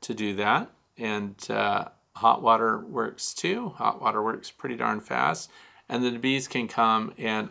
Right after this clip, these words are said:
all you do is, if you've got sawhorses, you know, I don't know what you have, but, uh, you set up a rack for your frames, and then you just hose 'em off. The other thing that you can do is, after they've been washed clean,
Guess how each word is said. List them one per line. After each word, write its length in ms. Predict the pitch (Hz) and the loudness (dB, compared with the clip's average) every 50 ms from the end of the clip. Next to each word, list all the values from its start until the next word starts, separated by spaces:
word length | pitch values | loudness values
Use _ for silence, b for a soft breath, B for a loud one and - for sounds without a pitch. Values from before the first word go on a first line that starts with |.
| - - | -4 2
all 180 | - 151 180 | 4 4 4
you 120 | 190 165 143 | 4 2 2
do 280 | 135 143 143 143 139 | 2 2 2 2 2
is, 360 | - 104 113 110 110 101 - - | 2 2 2 2 2 0 -2 -6
if 140 | - 123 | -6 -4
you've 160 | 135 165 170 - | -4 -4 -2 -2
got 180 | 147 131 - | -2 -2 -2
sawhorses, 840 | - - 123 117 120 120 117 113 - - 120 110 110 - - - - _ _ _ _ _ _ _ _ _ _ _ _ _ _ _ | -2 0 2 2 2 0 0 -2 -4 -4 -4 -4 -4 -4 -6 -6 -10 _ _ _ _ _ _ _ _ _ _ _ _ _ _ _
you 160 | - 113 107 | -10 -8 -8
know, 180 | 98 101 98 - - | -6 -6 -6 -8 -6
I 100 | 117 107 | -4 -4
don't 140 | 107 107 113 | -4 -2 -2
know 60 | 107 | -4
what 180 | 104 101 - | -4 -4 -4
you 60 | - 110 | -4 -2
have, 280 | 110 107 101 98 - b b b b b b b b b b b b b b | 0 0 0 -2 -4 b b b b b b b b b b b b b b
but, 320 | - 120 120 117 - - - | 4 4 4 4 2 2 4
uh, 240 | 127 120 117 117 - | 6 6 6 6 4
you 80 | - 131 | 0 -2
set 180 | - - 156 | 0 2 4
up 140 | 151 151 - | 4 4 4
a 40 | 160 | 4
rack 360 | 139 143 143 135 127 - - | 6 6 6 4 4 0 -4
for 120 | - - 123 | -4 -2 0
your 120 | 117 113 | 0 0
frames, 500 | - - 131 117 107 101 98 101 - - | -2 0 0 0 0 -2 -2 -6 -8 -10
and 140 | - - 117 | -8 -8 -6
then 80 | 110 | -4
you 140 | 110 110 110 | -4 -4 -4
just 180 | 113 113 110 - | -4 -4 -6 -4
hose 240 | - 117 110 104 120 | -2 -2 -2 -4 -2
'em 100 | 104 104 | 0 0
off. 300 | 101 101 - - - b b b b b b b b b | 0 0 0 -4 -10 b b b b b b b b b
The 100 | - 135 | 2 4
other 100 | 135 156 | 4 4
thing 220 | 160 - 175 151 147 | 4 2 -2 -2 -2
that 180 | 143 139 139 | -2 -4 -4
you 60 | - - | -4 -4
can 140 | - 127 | -4 -2
do 360 | 120 127 127 127 123 123 - - | 2 4 6 6 6 6 4 2
is, 480 | - 131 117 113 113 110 110 107 - - - | 0 0 2 2 2 2 0 -2 -4 -6 0
after 300 | - 117 123 127 - 127 | 4 4 4 4 2 -2
they've 240 | 117 120 117 110 107 | -2 -2 -2 0 -2
been 460 | 117 113 110 107 107 - - - - | -2 -2 0 -2 -2 -4 -8 -8 -2
washed 440 | 113 113 110 117 120 - - - - | 2 4 6 6 4 2 -2 -10 -14
clean, 500 | - - 143 127 110 104 107 127 151 | -12 -8 -6 -4 -4 -4 -4 -6 -8